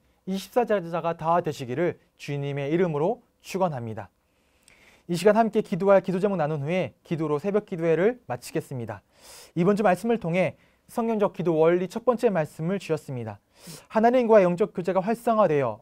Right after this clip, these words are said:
언약 붙잡고 기도하는 가운데 하나님의 스케일을 체험하고 이삼십 나라 살리는 성경적 기도자가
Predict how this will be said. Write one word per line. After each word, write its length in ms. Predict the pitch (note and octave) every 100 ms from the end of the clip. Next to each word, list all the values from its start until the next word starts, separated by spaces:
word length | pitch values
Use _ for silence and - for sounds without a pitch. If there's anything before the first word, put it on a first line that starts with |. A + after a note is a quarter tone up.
| -
언약 340 | D#3 A#3 C4
붙잡고 380 | B3 - A3+ A#3
기도하는 480 | - D#3+ E3 E3+ E3+
가운데 520 | B2 G#2+ B2 D#3 B2+ _ _
하나님의 420 | - F#3+ F#3 F#3
스케일을 460 | F#3 - - A3+ A3
체험하고 640 | - A#3+ A3+ D#3+ B2 A2 _ _ -
이삼십 380 | D#3+ G#3+ G#3 A3
나라 160 | G3+
살리는 440 | G3+ G3 E3 E3 B2+ _ _ _
성경적 400 | - F#3 F3+ F3
기도자가 720 | - E3 F3+ E3+ D#3 G3 B3